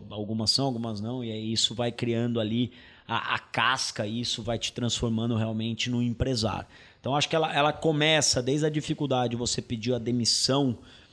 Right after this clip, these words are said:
numa empresa, e no meu caso, por exemplo, acho que o Vini vai complementar muito bem, mas,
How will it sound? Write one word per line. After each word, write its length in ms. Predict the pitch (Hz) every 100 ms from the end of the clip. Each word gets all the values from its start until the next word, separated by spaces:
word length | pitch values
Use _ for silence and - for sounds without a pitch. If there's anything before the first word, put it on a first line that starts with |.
| _ 117
numa 240 | 120 127
empresa, 600 | 110 - 127 170 123 113
e 200 | 110 110
no 120 | 117
meu 160 | 120 117
caso, 320 | 123 127 -
por 160 | 123 113
exemplo, 520 | 101 123 123 113 104
acho 140 | 104
que 80 | -
o 40 |
Vini 140 | 107 120
vai 120 | 113
complementar 440 | 110 110 110 101
muito 240 | 117 117 120
bem, 240 | 110 123
mas, 360 | 123 113 101